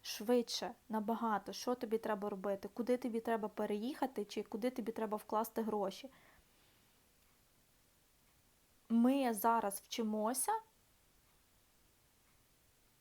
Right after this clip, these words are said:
е, направляти фокус всередину.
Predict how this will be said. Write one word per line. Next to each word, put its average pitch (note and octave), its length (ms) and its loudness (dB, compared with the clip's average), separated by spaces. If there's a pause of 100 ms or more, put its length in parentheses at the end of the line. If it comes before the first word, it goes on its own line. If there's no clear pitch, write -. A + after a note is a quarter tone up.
(1000)
е, A3+ 80 -6 (720)
направляти B3 560 2
фокус B3+ 420 -4
всередину. G3+ 640 -2